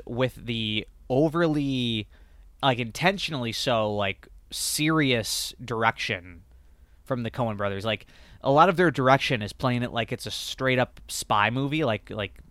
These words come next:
you know, the world is at stake, and mixing that seriousness with these, like, just dumb, stupid, goofy characters.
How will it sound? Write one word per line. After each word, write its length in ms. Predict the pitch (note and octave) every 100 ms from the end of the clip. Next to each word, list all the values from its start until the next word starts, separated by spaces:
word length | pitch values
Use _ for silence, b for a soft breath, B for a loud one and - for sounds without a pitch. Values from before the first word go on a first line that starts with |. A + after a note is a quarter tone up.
| G#2+
you 140 | A2+
know, 100 | G2+
the 100 | G2
world 400 | G#2 A2+ B2 C3
is 80 | B2
at 160 | A#2 -
stake, 460 | - A2+ G#2 - b b b -
and 180 | A#2+
mixing 380 | B2 C#3 - C3
that 200 | A#2+ A#2
seriousness 920 | - - C#3 C3+ A#2 - A2 G2 -
with 200 | A2+ A2+ -
these, 320 | G#2+ A2+ G2+
like, 220 | G2+ F#2+ -
just 220 | G#2+ - A2 G2+
dumb, 580 | B2+ B2 B2 B2 A#2 A2+ -
stupid, 560 | - - B2+ A#2+ B2
goofy 300 | G#2+ A#2 C3
characters. 680 | A2+ A2 A2 - A#2+ A#2+ -